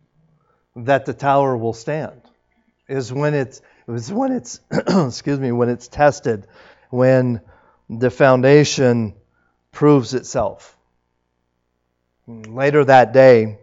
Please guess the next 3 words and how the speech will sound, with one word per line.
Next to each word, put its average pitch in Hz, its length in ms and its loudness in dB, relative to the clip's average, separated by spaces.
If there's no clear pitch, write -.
on 113 220 -2
Friday, 117 500 2
uh, 110 440 -4